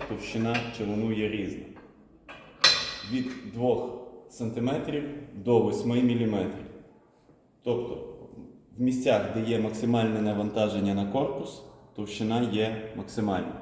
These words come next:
В місцях, де є мінімальне навантаження на корпус, відповідно, товщина є мінімальна. Це все робиться для того, щоби чавун міг рухатися.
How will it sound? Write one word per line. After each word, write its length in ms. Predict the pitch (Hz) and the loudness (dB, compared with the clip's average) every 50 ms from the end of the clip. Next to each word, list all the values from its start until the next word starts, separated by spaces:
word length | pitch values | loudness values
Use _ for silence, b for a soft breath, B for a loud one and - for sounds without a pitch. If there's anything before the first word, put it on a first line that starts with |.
| - - - - | -14 -16 -12 -8
В 40 | 101 | -6
місцях, 460 | 101 101 - - 113 98 98 - - | -6 -6 -2 0 0 0 0 -2 -2
де 100 | 98 98 | -4 -4
є 140 | 98 98 95 | -2 -2 -2
мінімальне 560 | 92 92 95 98 101 104 117 123 135 143 147 | -2 -2 -2 -2 -2 0 0 0 0 -2 -2
навантаження 640 | 143 143 139 143 135 - 139 135 131 135 131 135 127 | -4 -2 -2 -4 -2 -2 -2 -4 -2 -2 -2 -2 0
на 100 | 127 127 | 0 0
корпус, 520 | 127 123 123 120 120 - - - - - - - - - - - - _ _ - - | 0 -2 -2 -2 -4 -8 -12 -14 -16 -18 -20 -20 -20 -20 -20 -20 -20 _ _ -20 -20
відповідно, 400 | - - - 104 110 110 117 113 | -20 -14 -8 -6 -6 -4 -4 -4
товщина 420 | - 98 101 - - 95 101 104 107 | -4 -4 -8 -8 -8 -6 -4 -4 -4
є 320 | 98 95 95 98 98 - 98 | -4 -4 -4 -4 -4 -4 -6
мінімальна. 520 | 95 98 98 98 95 87 - - - - - - - - - _ - _ _ _ _ | -4 -4 -2 -2 -2 -4 -6 -8 -10 -14 -14 -18 -20 -20 -20 _ -20 _ _ _ _
Це 200 | - 123 127 123 | 2 4 4 4
все 520 | 117 - - 123 113 101 - - - - | 4 2 0 4 4 4 2 2 -2 -4
робиться 440 | 95 117 117 - - 101 - - 110 | 0 0 0 0 0 -4 -4 -6 -6
для 140 | 107 98 104 | -6 -6 -6
того, 560 | - - - 147 165 - - - - - - - - - - - - - | -6 -4 -2 -2 -2 0 -2 -4 -6 -8 -10 -14 -16 -18 -18 -18 -16 -12
щоби 480 | 113 - - 117 117 131 123 - - - - - - - - - | -10 -6 -4 -2 -2 -2 -2 -4 -8 -10 -14 -16 -18 -20 -20 -12
чавун 400 | - 113 110 107 123 135 135 - - - - - - - - - - - - - - - - - - - | -8 -6 -4 -2 0 -2 -2 -2 -6 -10 -12 -14 -18 -20 -20 -20 -20 -20 -20 -20 -20 -20 -20 -20 -16 -10
міг 220 | 104 110 113 113 - - - - - | -6 -4 -4 -4 -4 -8 -14 -14 -10
рухатися. 600 | - - 120 113 - - - - - - - - | -6 -4 -2 -2 -2 -4 -6 -6 -8 -12 -14 -16